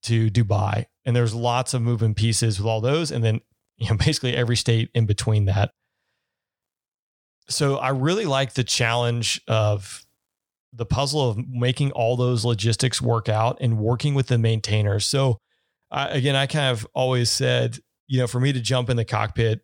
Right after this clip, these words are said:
there's probably about seven hundred people standing behind me that enabled me to sit in that seat that day. And when you're on the demo team, I, I mean, every day you're working with the maintainers,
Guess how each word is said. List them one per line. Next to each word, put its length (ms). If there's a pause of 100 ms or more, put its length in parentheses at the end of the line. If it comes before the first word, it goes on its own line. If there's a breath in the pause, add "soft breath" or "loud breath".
(180)
there's 140
probably 160
about 220
seven 320
hundred 260
people 240
standing 360
behind 340
me 140
that 260 (180)
enabled 540
me 120
to 80
sit 180
in 80
that 180
seat 220
that 180
day. 320 (880)
And 180
when 340 (760)
you're 140
on 80
the 80
demo 340
team, 500 (340)
I, 280
I 80
mean, 160
every 220
day 160
you're 160
working 420
with 140
the 60
maintainers, 720